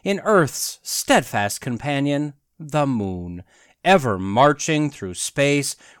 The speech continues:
with his planet on an odyssey around the sun." <sighs>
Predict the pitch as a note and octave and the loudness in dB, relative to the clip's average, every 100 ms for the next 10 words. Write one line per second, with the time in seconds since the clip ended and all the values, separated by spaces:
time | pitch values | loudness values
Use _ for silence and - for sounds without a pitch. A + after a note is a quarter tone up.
0 | - A3+ A3 F#3 - - C3+ D3 D3 D3 | -4 0 0 -2 -8 -4 0 2 2 0
1 | D3 - F3 F3+ E3+ - B2+ C3+ - D3 | -4 -4 0 0 0 2 2 2 0 -2
2 | C#3 B2 G#2+ B2 B2 A#2+ B2 - - F#2+ | -2 -2 -2 0 -2 -4 -4 -6 -6 -6
3 | F#2+ F#2 F2 F2 | -6 -8 -10 -14